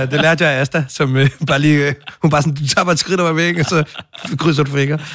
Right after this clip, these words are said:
Ej, d-, øhm, jeg har for mange år siden, i, da jeg gik på teaterskolen, der, øh, der, der trænede jeg sådan noget, øh, breakdance parkour-agtigt, for det synes jeg var skide sjovt.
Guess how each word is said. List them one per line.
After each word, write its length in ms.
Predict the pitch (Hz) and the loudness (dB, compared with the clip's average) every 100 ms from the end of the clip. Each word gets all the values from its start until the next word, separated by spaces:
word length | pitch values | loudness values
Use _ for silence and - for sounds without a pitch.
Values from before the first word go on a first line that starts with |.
| - - - | -12 -10 -4
Ej, 340 | 143 147 147 147 127 | 0 0 2 0 -2
d-, 20 | - | 2
øhm, 640 | 147 135 123 117 113 104 - - - - | 4 6 4 0 -4 -6 -12 -20 -20 -4
jeg 100 | 143 151 | 0 2
har 140 | 143 131 _ - | 0 -4 _ -10
for 180 | - 131 | -2 0
mange 260 | 123 139 | 0 0
år 60 | 127 | -2
siden, 220 | 117 127 | -2 0
i, 180 | 139 123 | 2 2
da 160 | - 135 | 2 -2
jeg 80 | 127 | 2
gik 200 | 196 160 | 0 2
på 100 | 175 | 0
teaterskolen, 600 | 139 135 135 139 139 135 | 0 -2 -4 -4 -2 -2
der, 200 | 147 143 | 0 0
øh, 360 | 139 127 117 113 - - - _ - | 0 0 -2 -6 -12 -20 -20 _ -6
der, 60 | 139 - | -6 -2
der 100 | 147 143 | -4 -2
trænede 360 | - 139 147 160 | -2 2 4 4
jeg 100 | 135 | 2
sådan 160 | - | 0
noget, 200 | 139 131 | 0 2
øh, 160 | 123 117 - - - - 120 - | 0 -2 -6 -18 -20 -16 -10 -2
breakdance 420 | 135 139 139 - | -2 0 -4 -4
parkour-agtigt, 640 | 135 - 156 135 120 143 | -6 4 4 4 0 -6
for 60 | 123 | -6
det 120 | 131 | -4
synes 120 | - | -4
jeg 80 | 135 | -4
var 60 | 117 | -4
skide 300 | - 127 107 | -6 -4 -4
sjovt. 260 | - 80 | -6 -10